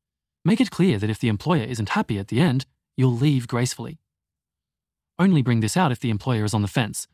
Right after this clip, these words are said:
or it can seem like you're underselling yourself. Go for a nearby position. If you can't get the job you want right away, consider applying for another position in the organization, like a freelance position, or a position one step below the one you really want.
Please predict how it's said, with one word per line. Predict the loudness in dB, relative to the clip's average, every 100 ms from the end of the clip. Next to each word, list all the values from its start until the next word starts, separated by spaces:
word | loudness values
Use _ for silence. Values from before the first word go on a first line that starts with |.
| -4
or | -4
it | 0
can | 2 2
seem | 2 0
like | 0 -2
you're | -4
underselling | -4 -2 0 0
yourself. | -2 -4 -8 -12 -20 _ _ _ _ _ _ _ _ _ _ _ _ _ _ _ _ _ _ _ 0
Go | 0
for | 4
a | 4
nearby | 4 4 4 2
position. | 0 -2 -4 -6 -14 _ _ _ _ _ _ _ _
If | -6
you | -2
can't | 2 2
get | 0
the | -2
job | 0 0
you | 0
want | 0 0
right | 0 -2
away, | 0 0 0 -4 _ -4
consider | 0 2 0
applying | 2 0 0
for | 0
another | 0 0
position | -2 -4 0
in | 2
the | 2
organization, | 0 0 0 -2 -8 -14 _ _ _ -8
like | -4
a | -2
freelance | 0 2 0
position, | -2 -4 -4 -8 -14 _ _
or | -2 0
a |
position | 0 -2 2 2
one | 2
step | 0 -4 -2
below | 0 2
the | 2
one | -2 -2
you |
really | -2 -2
want. | -4 -6 -10